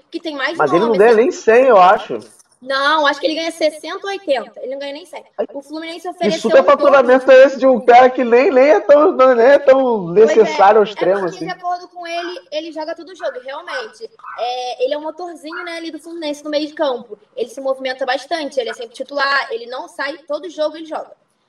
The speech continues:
Speaker 1: O tempo todo, né? E ele teve bastante visibilidade no Fluminense. Mas, assim, o Fluminense dobrou o salário dele. Ele iria receber cem, assim, lá pra cima. E ele não aceitou, né?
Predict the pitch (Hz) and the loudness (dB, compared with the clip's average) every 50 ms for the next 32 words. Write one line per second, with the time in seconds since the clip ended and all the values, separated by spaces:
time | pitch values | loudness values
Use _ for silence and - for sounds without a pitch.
0 | _ _ _ 202 - 262 269 285 285 392 381 - 262 214 196 - 208 - _ _ | _ _ _ -10 -6 -4 -4 -4 -6 -12 -14 -12 -12 -12 -12 -14 -20 -20 _ _
1 | _ _ _ _ _ - 220 220 220 214 _ _ _ _ _ 262 277 285 294 311 | _ _ _ _ _ -16 -16 -14 -16 -16 _ _ _ _ _ -8 -4 -4 -4 -4
2 | 302 311 311 311 320 294 330 320 311 339 349 330 330 370 349 381 381 370 359 359 | -4 -8 -10 -10 -8 -10 -10 -10 -10 -12 -18 -20 -20 -18 -18 -16 -16 -14 -14 -12
3 | 349 349 330 330 339 359 370 392 392 381 339 320 311 - _ _ _ _ - 320 | -12 -12 -14 -16 -18 -18 -18 -16 -14 -14 -14 -14 -16 -20 _ _ _ _ -14 -12
4 | 339 381 392 415 392 330 330 330 311 311 311 311 311 311 - 330 359 339 285 302 | -12 -12 -14 -14 -16 -16 -14 -14 -12 -12 -12 -12 -14 -12 -10 -10 -10 -8 -6 -4
5 | 320 339 381 - - - 285 269 - 262 247 247 233 220 208 196 208 196 190 190 | -4 -4 -4 -4 -6 -10 -12 -12 -12 -10 -8 -8 -8 -8 -10 -10 -12 -12 -12 -14
6 | - - _ _ - 226 240 277 311 330 320 330 339 349 330 320 - 349 277 302 | -18 -20 _ _ -10 -8 -8 -6 -6 -6 -8 -8 -8 -8 -10 -10 -12 -14 -14 -12
7 | 330 330 349 349 359 349 - - 339 381 381 381 - 427 _ _ _ _ _ _ | -8 -6 -6 -6 -6 -10 -16 -16 -16 -16 -14 -16 -18 -20 _ _ _ _ _ _
8 | _ _ _ _ _ _ _ - 277 285 330 311 285 285 330 381 403 392 392 - | _ _ _ _ _ _ _ -12 -12 -10 -10 -8 -8 -8 -8 -8 -10 -12 -10 -8
9 | 359 339 330 285 247 - - _ _ _ _ - 311 349 349 349 339 330 330 349 | -6 -6 -6 -8 -10 -12 -16 _ _ _ _ -10 -6 -6 -4 -6 -6 -6 -8 -8
10 | 349 339 392 440 415 427 453 415 339 254 - - - - _ _ _ _ - 240 | -8 -8 -10 -12 -10 -8 -6 -6 -4 -4 -6 -6 -10 -16 _ _ _ _ -16 -12
11 | 240 240 254 | -12 -10 -10